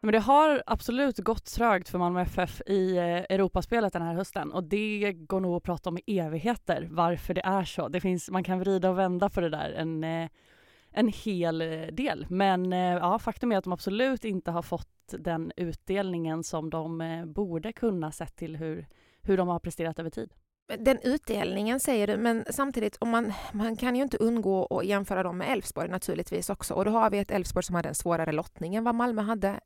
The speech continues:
Speaker 2: Ändå så kan man inte få någon utdelning överhuvudtaget. Jag fiskar mer. Vad, vad, vad behöver göras?
Speaker 1: Nej, men jag tror att man kan dela upp det lite i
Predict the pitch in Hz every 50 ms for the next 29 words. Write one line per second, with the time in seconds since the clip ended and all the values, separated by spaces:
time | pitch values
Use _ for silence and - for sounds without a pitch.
0 | _ - 180 160 170 208 262 247 202 - - 196 185 185 - _ - - 196 175
1 | 170 170 175 175 170 165 165 185 - - 202 180 - - 185 - - 190 185 -
2 | 190 202 - 165 170 170 170 170 165 165 156 185 190 196 165 151 - - - -
3 | 240 233 208 - 165 - - - 190 202 - 233 214 - - 214 202 220 247 196
4 | - - 180 180 185 190 202 196 190 185 190 202 214 208 202 196 196 196 208 196
5 | 196 208 214 202 190 202 202 208 214 208 - - - - - - _ _ _ _
6 | _ _ _ - 233 233 240 247 - 277 262 247 233 226 214 233 220 208 214 208
7 | - - 233 - - - - - 247 262 269 - - - 185 - - 185 175 175
8 | 170 170 170 170 170